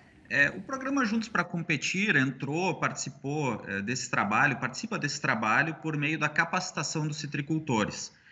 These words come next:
O objetivo principal foi buscar um alinhamento nas técnicas de manejo,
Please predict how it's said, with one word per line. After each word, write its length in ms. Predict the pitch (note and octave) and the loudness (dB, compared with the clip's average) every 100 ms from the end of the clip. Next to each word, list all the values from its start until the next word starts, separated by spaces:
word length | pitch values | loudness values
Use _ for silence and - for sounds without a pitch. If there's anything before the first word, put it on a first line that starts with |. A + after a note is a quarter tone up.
| - _ | -20 _
O 100 | - | 2
objetivo 540 | D#3 D#3+ F#3 - G#3+ A3+ | 4 4 4 2 2 0
principal 800 | - G3 - D3+ D3+ C#3+ F3 F3+ | 2 2 2 -2 2 4 4 2
foi 240 | - E3+ | -2 -4
buscar 380 | D#3 D#3 - D#3+ | -2 -4 0 0
um 200 | E3 E3 | 2 2
alinhamento 880 | F3 A#3 A3 G3 E3+ D#3 F#3+ G3 - | 2 2 2 2 2 2 4 2 2
nas 280 | C#3 C3+ - | 2 2 2
técnicas 640 | - C#3+ D3+ C#3+ C#3 D3 | 4 6 4 -2 0 -2
de 80 | D3 | 0
manejo, 580 | D3 D3 B2 G2+ F#2 | 0 2 4 4 2